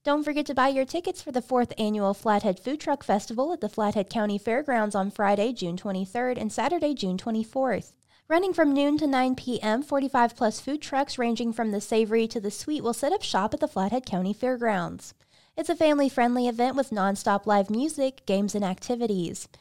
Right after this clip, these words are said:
The event also features eating contests, cornhole, and a bounce house. Tickets are nine dollars at the gate. Keep an eye on the Flathead Food Truck Festival social media pages for discount codes. For more information, go to the event page at daily interlake dot com slash events.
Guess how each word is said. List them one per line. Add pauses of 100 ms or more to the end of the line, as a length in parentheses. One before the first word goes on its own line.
(260)
The
event
also
features (100)
eating
contests,
cornhole,
and
a
bounce
house. (520)
Tickets
are
nine
dollars
at
the
gate. (120)
Keep
an
eye
on
the
Flathead
Food
Truck
Festival
social
media
pages
for
discount
codes. (340)
For
more
information,
go
to
the
event
page
at
daily
interlake
dot
com
slash
events.